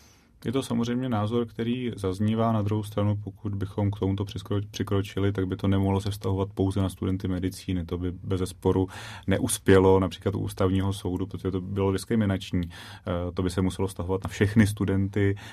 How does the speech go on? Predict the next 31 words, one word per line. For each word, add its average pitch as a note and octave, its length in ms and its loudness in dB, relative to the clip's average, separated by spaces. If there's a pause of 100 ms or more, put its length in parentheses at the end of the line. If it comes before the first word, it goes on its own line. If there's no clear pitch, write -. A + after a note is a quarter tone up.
(140)
vysokoškolské, F#2+ 1000 0
kteří, F#2 440 0 (140)
protože F2 260 -4
samozřejmě F#2+ 280 4
neodchází G2 540 6
jenom G2+ 180 8
lékaři, F#2+ 340 0
odchází F2+ 380 -6
možná F2+ 200 -2
i F2+ 60 -2
právníci, F#2 500 0
ekonomové F#2 500 -4
a - 20 -4
tak F2+ 160 -6
dále. F#2 300 0 (320)
Takže F2+ 180 -2
není G2 140 6
možné F#2 300 4
to F#2 120 -4
stáhnout F#2+ 280 -2
pouze F#2+ 200 -4
na F#2+ 100 -2
studenty - 320 -6
medicíny, G2+ 460 2
muselo F2+ 220 -2
by F2+ 80 -4
se F2+ 120 -8
to - 60 -8
vztahovat F2+ 420 -6
na F2+ 80 -6
všechny. G#2 540 2